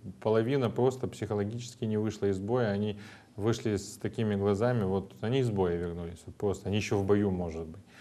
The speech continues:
То есть там даже был такой, э, небольшой инцидент, девочка-журналист попыталась сфотографировать, э, м, одного из киборгов, и это вызвало очень сильную,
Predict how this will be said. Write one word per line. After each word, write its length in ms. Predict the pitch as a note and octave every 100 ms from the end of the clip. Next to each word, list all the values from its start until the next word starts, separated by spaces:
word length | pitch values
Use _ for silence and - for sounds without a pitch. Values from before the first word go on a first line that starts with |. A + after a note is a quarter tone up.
| - - - - - -
То 60 | F#2
есть 120 | F2
там 160 | G2+
даже 240 | G2 F#2+ F#2
был 420 | F2 G2+ G2 F2+
такой, 460 | E2 F2+ F#2+ F#2 F2+
э, 920 | F2 F2 F2 - F#2+ G2 - - - - - - - - _ _ -
небольшой 580 | G#2+ A2 A2 - A#2
инцидент, 720 | G#2+ G#2 A#2+ A2+ D3 D3 B2 G2
девочка-журналист 1080 | A2 G#2 G2+ - F#2+ G#2+ G#2+ G#2+ G#2+ - -
попыталась 600 | G2 G#2+ G#2 G#2 G2+ F#2+
сфотографировать, 1300 | G#2 - G2 G#2 G#2+ G2+ C#3+ B2+ G2 F2+ F2+ - -
э, 1000 | F#2+ F#2+ F#2+ F#2 G2 G2+ F#2+ - - - - - - - - - A#2
м, 280 | - G2 - - - - - - - - - - -
одного 420 | - F#2 G2 F#2+ F#2+
из 100 | F2
киборгов, 560 | - F#2 F#2 F#2 F2+ F2
и 60 |
это 300 | G2 A2 A2
вызвало 380 | F#2 G2+ G2 F#2
очень 220 | F#2+ F#2 F#2
сильную, 520 | - G2+ F#2 F#2